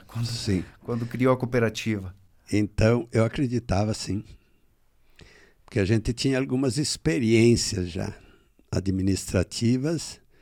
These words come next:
Speaker 2: e de administrações coletivas, que seria o caso da Prefeitura de Ponte Serrada.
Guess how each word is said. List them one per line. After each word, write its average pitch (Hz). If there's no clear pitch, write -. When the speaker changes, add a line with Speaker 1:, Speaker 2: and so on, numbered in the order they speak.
Speaker 2:
e 117
de 104
administrações 104
coletivas, 110
que -
seria 95
o 87
caso 95
da 90
Prefeitura 90
de 90
Ponte 95
Serrada. 90